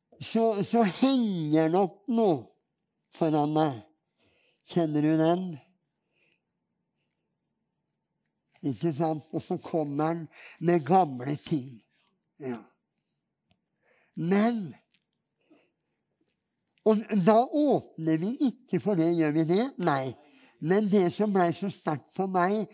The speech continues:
eh, i går til morgenen, det var det. Det var liksom, så kommer den her milde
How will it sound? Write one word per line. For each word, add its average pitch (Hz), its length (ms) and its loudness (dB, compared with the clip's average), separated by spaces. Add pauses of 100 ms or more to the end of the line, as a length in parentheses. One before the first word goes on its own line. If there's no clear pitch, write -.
(340)
eh, 175 360 2
i 180 80 4
går 160 240 0
til 170 160 -4
morgenen, 170 440 2 (260)
det 165 180 4
var 175 160 2
det. 147 300 0 (340)
Det 202 100 2
var 208 140 2
liksom, 185 400 0 (180)
så 226 180 -2
kommer 180 440 0
den 190 240 0
her 170 300 2
milde 175 880 0